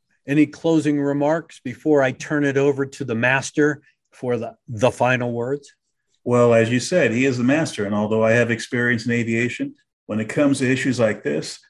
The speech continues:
Speaker 2: the maturity of systems and the people in those systems, no one in this, uh, business I trust more than John. So, John,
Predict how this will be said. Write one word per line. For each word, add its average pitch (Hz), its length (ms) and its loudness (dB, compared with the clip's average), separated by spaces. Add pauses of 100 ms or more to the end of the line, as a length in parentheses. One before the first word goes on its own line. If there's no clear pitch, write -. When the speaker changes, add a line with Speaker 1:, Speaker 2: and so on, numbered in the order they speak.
(120)
Speaker 2:
the - 60 -12
maturity 131 680 0
of 117 360 -2
systems 143 560 -4
and 113 100 2
the 110 60 -2
people 131 320 -2
in 139 80 2
those 131 180 0
systems, 135 560 -8 (380)
no 127 220 0
one 147 120 4
in 139 120 4
this, 131 260 0
uh, 120 100 2
business 123 420 -6
I 117 100 0
trust 113 340 -2
more 107 160 -2
than 101 120 -4
John. 110 300 -4
So, 104 140 -6
John, 139 500 0